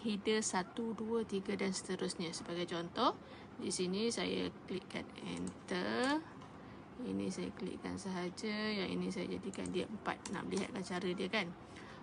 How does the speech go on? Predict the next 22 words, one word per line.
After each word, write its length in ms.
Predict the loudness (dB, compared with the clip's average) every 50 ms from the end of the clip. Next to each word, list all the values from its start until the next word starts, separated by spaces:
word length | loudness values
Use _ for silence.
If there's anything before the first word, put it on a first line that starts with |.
| -8 -4 -2 -2 2
Okey, 320 | 6 6 8 8 8 6
so 160 | 6 6 6
yang 240 | 6 6 4 4 2
pertama 400 | 2 0 2 4 4 6 4 4
ini 240 | 4 4 4 6 6
saya 160 | 6 4 4
jadikan 400 | 4 2 2 0 0 0 2 2
dia 160 | 2 2 2
header 320 | 2 2 0 0 0 -2 -2
satu. 720 | -2 -2 -2 -4 -6 -4 -2 0 2 2 0 -2 -4 -10 -12 -12 -12 -12 -12 -12 -12 -12 -12 -12 -12 -12 -12 -14 -14 -14 -12 -12 -12 -12 -12 -12 -14 -14 -14 -14 -14 -12 -12 -10 -6 -4
Heading 320 | -2 0 0 2 2 0 0
satu. 480 | 0 -2 -4 -2 0 0 0 0 0 -4 -8 -12 -12 -12 -14 -14 -14 -14 -10 -4 0
Yang 160 | 2 4 6 6
ini 80 | 6 6 6 6
saya 140 | 6 4 4
jadikan 480 | 4 2 2 2 2 2 4 2 4
heading 480 | 2 2 0 0 0 0 2 2 2 2
dua. 540 | 2 2 2 2 2 2 4 4 2 2 -2 -6 -10 -14 -14 -14 -12 -12 -12 -12 -12 -12 -12 -14 -14 -14 -14 -12 -12 -12 -12 -12 -12 -12 -12 -12 -12 -12 -12 -12 -12 -12 -14 -14 -14 -14 -14 -14 -14 -14 -14 -14 -14 -14 -14 -14 -14 -14 -14 -12 -12 -12 -12 -12 -14 -14 -14 -14 -14 -14 -14 -14 -6 2 4
Teks 240 | 4 6 6 6 6
yang 160 | 6 6 6
ketiga 480 | 4 2 0 0 -2 -2 0 2 2 2
ini 480 | 4 4 4 4 6 6 6 6 4